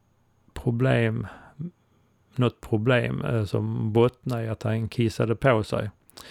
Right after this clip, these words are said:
Och då försökte ju terapeuten använda, eh, eh, fina ord som att pojken skulle säga att han accepterar sig själv även om han kissade på sig.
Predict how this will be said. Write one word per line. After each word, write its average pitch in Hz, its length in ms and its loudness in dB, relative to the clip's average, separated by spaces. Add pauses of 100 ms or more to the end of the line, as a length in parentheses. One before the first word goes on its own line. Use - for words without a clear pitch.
(380)
Och 127 100 -2
då 117 60 2
försökte 123 500 2
ju 110 60 2
terapeuten 117 640 0
använda, 107 600 2 (680)
eh, 101 520 2
eh, 127 1300 -6
fina 120 560 4 (100)
ord 117 400 4
som 104 100 0
att 98 120 -4
pojken 107 380 2
skulle 98 240 -4
säga 113 300 0
att - 120 -4
han 104 220 -2 (680)
accepterar 107 840 2
sig 104 180 -2
själv 104 380 2
även 107 360 2
om 90 100 0
han 85 180 0
kissade 107 600 0
på 120 280 4
sig. - 280 -4